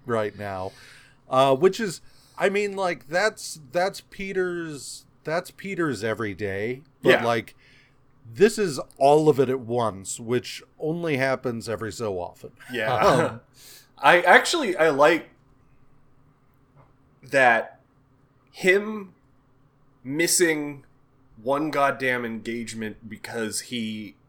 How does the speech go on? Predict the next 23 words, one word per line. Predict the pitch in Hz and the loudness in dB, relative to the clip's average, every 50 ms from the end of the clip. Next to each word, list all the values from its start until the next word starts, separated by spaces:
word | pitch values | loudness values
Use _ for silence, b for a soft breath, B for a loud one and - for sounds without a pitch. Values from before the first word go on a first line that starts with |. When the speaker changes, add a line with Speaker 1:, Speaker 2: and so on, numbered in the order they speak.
| _ _ _ _ _ | _ _ _ _ _
Speaker 2:
was | - 120 117 113 113 110 - - - _ - | -6 -2 -2 0 0 -2 -4 -6 -8 _ -6
currently | - 135 131 123 123 123 120 113 117 113 | 0 4 4 4 4 2 -2 -6 -6 -6
being | 107 107 117 113 107 104 | -4 -4 -4 -6 -6 -6
punched | - 120 117 110 - - - | -6 -6 -6 -6 -6 -8 -8
in | 113 104 | -6 -6
the | 101 98 | -6 -8
face | - - 113 107 104 - | -6 -4 -4 -4 -4 -6
by | - - 101 95 | -6 -6 -6 -6
the | 98 | -8
Fly | - - - 123 113 104 98 95 90 90 90 - b b b b b b _ _ | -10 -8 -2 0 0 2 0 0 -2 -4 -6 -10 b b b b b b _ _
or | - 120 107 107 104 104 101 101 - - | -8 -6 -4 -2 0 0 0 -2 -4 -6
attached | 113 107 - 127 117 104 - - - - - - - | -8 -6 -2 -2 -2 -2 -2 -4 -8 -10 -12 -12 -8
to | - 123 113 104 101 98 95 92 - b b b b b b b - | -6 -4 -4 -4 -4 -8 -8 -10 -14 b b b b b b b -6
Jameson | - 131 127 120 117 113 104 - 120 110 104 | -2 0 0 0 0 -2 -4 -4 -6 -6 -8
at | 107 104 - - | -10 -12 -10 -10
the | 107 | -8
wrist. | 95 107 120 110 95 87 - - - _ _ _ _ _ _ _ _ _ _ _ _ _ _ _ _ _ _ b b b b b _ _ _ _ _ _ _ _ _ _ _ _ _ _ - | -2 0 2 2 0 -2 -6 -12 -16 _ _ _ _ _ _ _ _ _ _ _ _ _ _ _ _ _ _ b b b b b _ _ _ _ _ _ _ _ _ _ _ _ _ _ -8
Him | - 185 180 185 | -2 -2 0 2
missing | 196 185 185 - 165 143 131 120 113 | 2 2 2 2 -2 -2 -4 -4 -2
one | 123 151 156 160 160 165 | 2 2 2 2 0 -4
engagement, | 156 151 143 131 139 139 139 131 117 123 120 120 - - | -6 -6 -4 -4 -4 -2 -4 -4 -4 -4 -6 -6 -6 -6
it, | 127 131 - - - - _ _ - | -8 -8 -8 -12 -20 -20 _ _ -12
it | 143 131 | -12 -12